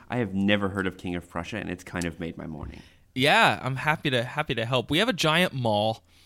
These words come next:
Speaker 2: uh, which is actually <laughs> two malls crammed together. We also have a chip. I come from a lot of places that have chips on their shoulder.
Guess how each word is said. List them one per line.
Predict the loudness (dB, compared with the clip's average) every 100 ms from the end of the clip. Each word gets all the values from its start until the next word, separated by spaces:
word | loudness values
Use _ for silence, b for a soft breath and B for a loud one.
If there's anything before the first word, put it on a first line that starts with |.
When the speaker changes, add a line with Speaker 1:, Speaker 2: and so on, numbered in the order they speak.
| b b b -4
Speaker 2:
uh, | 0 2
which | 2
is | 2 2
actually | 2 0 -2
<laughs> | -2
two | 2 4
malls | 6 6 6 4
crammed | 0 0 0 0 -2
together. | -2 0 0 0 -2 -4 -10 -4
We | 0 0 2 0 4
also | 6 6 8 4
have | 4
a |
chip. | 0 -2 -2
I |
come | -2 -2 0
from | 0
a | 2
lot | 2
of | 2
places | -2 -4 -4
that | -2
have | -2
chips | -2 -2 -2
on | -4
their | -4
shoulder. | -2 -2 -2